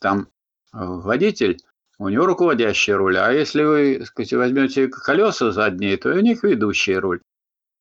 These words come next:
Вот такая картина. То есть рабочий класс был отставлен от руководства.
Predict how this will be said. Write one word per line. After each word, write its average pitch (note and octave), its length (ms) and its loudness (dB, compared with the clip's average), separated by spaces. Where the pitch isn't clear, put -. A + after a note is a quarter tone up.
Вот A3+ 260 0
такая D3+ 320 -2
картина. F2+ 580 -2
То B2+ 120 2
есть B2 200 -2
рабочий D3 480 2
класс D#3+ 460 -2
был A2 280 0
отставлен F#3 720 0
от D3+ 140 0
руководства. E3+ 680 0